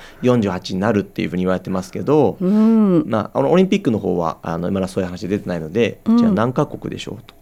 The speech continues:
Speaker 2: じゃあ、全然関係ないですけど、三十カ国。
Speaker 1: 三十カ国。三十ですと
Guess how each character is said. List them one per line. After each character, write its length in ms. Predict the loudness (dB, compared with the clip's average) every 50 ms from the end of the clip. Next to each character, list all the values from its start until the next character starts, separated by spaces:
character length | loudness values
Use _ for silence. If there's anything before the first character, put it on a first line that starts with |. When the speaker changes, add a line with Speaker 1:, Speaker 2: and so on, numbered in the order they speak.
| _ _ -20 _ -20 -20 -20 -20 _ _ _
Speaker 2:
じ 160 | -4 2 4
ゃ 480 | 6 6 6 6 6 6 4 4 4 2
あ、 80 | 0 -2 -6 -4
全 300 | 0 2 4 6 4 4
然 480 | 6 6 6 8 6 6 4 2 0 -4 -12 _ _ _ -8
関 180 | 0 2 2 4
係 100 | 6 4
な 60 | 4
い 20 |
で 40 | 4 2
す 60 | 2
け 80 | -2 -2
ど、 40 | 0
三 340 | 2 4 6 6 6 4
十 180 | 4 2 -2 -2
カ 180 | 0 -2 -2 -2
国。 340 | -2 -4 -4 -4 -10 -10 -10 -12 -14
Speaker 1:
三 280 | -6 0 0 2 2
十 140 | 2 0 0
カ 160 | 0 -2 -2
国。 300 | -2 -2 -4 -2 -6 -10 -10 -12 _ -20 -20 -20 -20 _ _
三 360 | -6 0 2 4 6 6 6
十 180 | 4 4 2 2
で 100 | 2 0
す 120 | 0 0
と 380 | 2 2 4 2 0 -4 -10